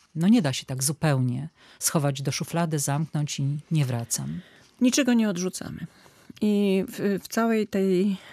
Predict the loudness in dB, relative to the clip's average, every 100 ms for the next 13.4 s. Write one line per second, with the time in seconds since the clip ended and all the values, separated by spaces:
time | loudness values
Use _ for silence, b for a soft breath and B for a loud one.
0 | B -4 0 0 2 0 2 0 -2 B
1 | B -6 -4 -2 -2 0 0 -2 -2 -2
2 | 0 2 0 0 -4 0 2 2 0 0
3 | 2 2 0 -2 -6 -4 0 2 2 2
4 | 2 0 -2 -2 -4 -8 B B B B
5 | B 0 2 2 2 2 2 0 -2 2
6 | 2 2 0 -2 -4 -6 -2 -2 0 0
7 | 0 2 2 0 0 2 2 0 0 2
8 | 0 0 -2 0 -2 -2 2 4 6 4
9 | 4 2 2 2 2 0 0 0 0 0
10 | -2 -2 -2 -2 0 -2 0 -2 -2 -2
11 | 0 0 0 -2 0 0 0 0 -4 -6
12 | -6 -4 -2 -2 -2 -6 -6 -6 -4 -6
13 | -8 -10 -12